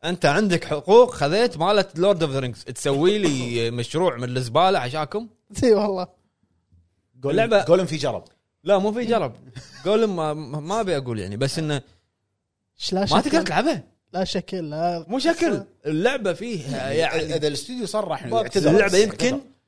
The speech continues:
Speaker 2: لا، اللعبة هي بوكس.
Speaker 1: توصل فريم واحد.
Speaker 2: يعني أذكى أنا لما
Speaker 3: هم صرحوا اعتذروا، قال، قال الانطلاقة السيئة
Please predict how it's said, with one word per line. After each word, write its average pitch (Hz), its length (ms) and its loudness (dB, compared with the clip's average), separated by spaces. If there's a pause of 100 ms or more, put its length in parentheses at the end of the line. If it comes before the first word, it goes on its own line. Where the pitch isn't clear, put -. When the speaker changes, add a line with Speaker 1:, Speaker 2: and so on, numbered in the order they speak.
(380)
Speaker 2:
لا، 240 240 -4
اللعبة 226 280 2
هي 208 120 2
بوكس. 190 160 0
Speaker 1:
توصل 220 320 4
فريم 143 260 0
واحد. 104 180 -8 (1120)
Speaker 2:
يعني 208 200 -4
أذكى 240 280 4
أنا 220 100 0
لما 190 260 0
Speaker 3:
هم 294 100 -2
صرحوا - 320 -2
اعتذروا، 135 500 -4
قال، 123 280 -8
قال 117 200 -8
الانطلاقة 127 640 -6
السيئة 131 300 -8